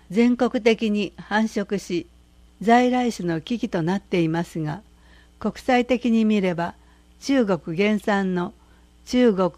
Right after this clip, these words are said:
オオサンショウウオも絶滅危惧種なのです。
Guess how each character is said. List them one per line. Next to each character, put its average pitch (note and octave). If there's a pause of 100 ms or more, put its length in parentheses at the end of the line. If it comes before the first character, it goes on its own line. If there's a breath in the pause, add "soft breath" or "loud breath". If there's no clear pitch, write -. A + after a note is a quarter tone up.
(100)
オ A3
オ A3
サ A#3
ン A#3
シ -
ョ A#3
ウ F3
ウ E3+
オ E3
も D#3+ (500 soft breath)
絶 F3
滅 A3+
危 G3
惧 A3+
種 G#3+
な E3
の D#3+
で D#3
す。 -